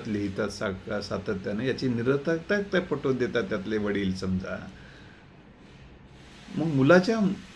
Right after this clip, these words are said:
लग्नाच्या अगोदर ते मुंज करायचे असते, त्या मुंजीला समजा त्यातली आई, आजोबा,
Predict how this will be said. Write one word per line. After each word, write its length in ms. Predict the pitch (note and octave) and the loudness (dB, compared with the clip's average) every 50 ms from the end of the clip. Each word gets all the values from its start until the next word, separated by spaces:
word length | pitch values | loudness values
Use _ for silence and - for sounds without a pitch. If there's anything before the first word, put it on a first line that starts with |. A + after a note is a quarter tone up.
| - - - - - - - - | -18 -18 -18 -18 -18 -16 -4 2
लग्नाच्या 480 | B2 A#2+ A#2 B2 D3 E3 F3 F3 F#3+ F3 | 4 6 6 6 6 4 6 6 6 6
अगोदर 240 | E3+ F3 D#3+ E3 D#3 - | 6 6 4 2 2 2
ते 60 | D#3+ | 2
मुंज 240 | C#3 B2+ B2 A#2 A#2+ | 2 2 2 2 0
करायचे 420 | A#2 A#2+ A2 G2+ G2+ F#2+ F#2 G2 | 2 2 4 4 4 2 2 0
असते, 520 | F#2+ F#2 - - F#2+ F#2 F#2 F#2+ G2+ G#2 G2 - - - - - - | -2 -2 -4 -4 -4 -2 -2 0 -2 -4 -6 -10 -16 -20 -20 -6 -2
त्या 100 | D#3 D#3 | 0 2
मुंजीला 460 | D3 C3 B2 A#2+ A#2 C3+ D3 D3 D3+ | 4 4 4 4 4 4 4 4 4
समजा 440 | C#3+ - C3 A2+ A2 G#2 G2 G#2 G2+ | 2 0 0 0 2 2 2 2 0
त्यातली 320 | F#2+ F#2+ A#2 G#2 F#2+ B2 A#2+ | 0 0 -2 -2 0 0 0
आई, 440 | A2 A2 A2+ B2 C3+ C#3 C#3+ C#3+ - - - - - - - - - - - - - - - - - - - - - - - - - - | 2 4 6 6 6 6 4 2 0 -4 -8 -12 -14 -14 -16 -16 -16 -16 -16 -18 -18 -18 -18 -18 -18 -18 -18 -18 -18 -18 -18 -14 -6 -2
आजोबा, 680 | F#2+ G2+ G#2 F#2+ C3 C3+ B2 B2+ C#3 C3+ C#3 C#3 C#3 | 0 0 4 8 8 8 10 10 8 8 8 6 2